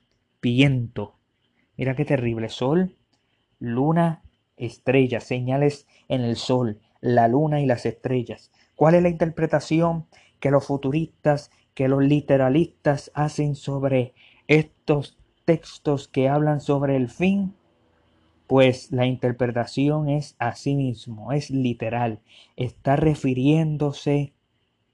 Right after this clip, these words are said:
nuestro Señor, Pedro en Hechos y Juan en Apocalipsis sobre eclipses solares, eclipses lunares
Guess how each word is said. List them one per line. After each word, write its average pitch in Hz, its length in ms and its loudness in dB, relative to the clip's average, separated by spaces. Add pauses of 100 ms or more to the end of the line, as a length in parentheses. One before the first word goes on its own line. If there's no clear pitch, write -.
(260)
nuestro 127 340 -4
Señor, 143 600 -2 (1120)
Pedro 170 840 2
en 147 240 -2
Hechos 185 600 -2 (360)
y 139 100 2
Juan 180 640 0
en 170 160 -2
Apocalipsis 135 1080 -6 (640)
sobre 139 500 0
eclipses 156 1400 0 (200)
solares, 123 1000 -2 (760)
eclipses 151 1300 0 (360)
lunares 139 920 2